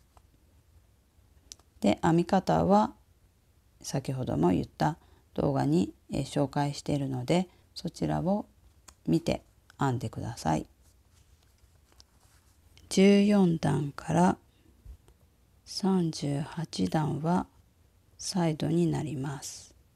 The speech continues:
十四段目は、えー、増し目なく細編みで七十八目編んでいきます。十五段目は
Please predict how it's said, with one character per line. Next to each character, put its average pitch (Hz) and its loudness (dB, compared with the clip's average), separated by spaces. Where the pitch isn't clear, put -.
十 208 2
四 196 6
段 190 6
目 190 6
は、 147 2
え 156 0
ー、 - -2
増 160 2
し - 0
目 170 4
な 160 2
く - -2
細 151 0
編 156 2
み 151 -2
で 185 4
七 170 4
十 151 2
八 147 0
目 160 2
編 160 0
ん 139 0
で - -2
い 131 -4
き - -8
ま 147 0
す。 - -6
十 165 2
五 165 2
段 160 4
目 160 2
は 170 4